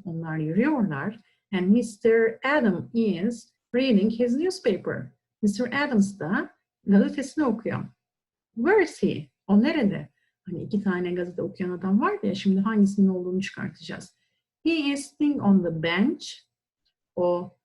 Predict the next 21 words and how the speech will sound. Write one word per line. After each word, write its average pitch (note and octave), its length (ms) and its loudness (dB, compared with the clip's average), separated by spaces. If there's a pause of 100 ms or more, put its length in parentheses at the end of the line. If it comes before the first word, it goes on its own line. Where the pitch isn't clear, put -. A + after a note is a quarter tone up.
(280)
bankta D3+ 360 -6
oturuyor. G3 460 0 (260)
Yine F#3 220 0
iki G3+ 160 -6
tane F#4+ 260 0
adam G#3 320 4
vardı F3 240 -2
bankta E3+ 320 -8
oturan. E3+ 440 -6 (340)
"In F#3+ 280 4
front C#4+ 580 0
of G#3 260 2
the E3 140 -2
big E3 220 -4
tree." D3+ 420 -6 (200)
Büyük A#3+ 340 2 (100)
ağacın F3+ 580 -2
önünde. D#3+ 580 -4 (1120)
"Mister G3+ 440 4
Taylor C#4 640 0
is A3+ 540 2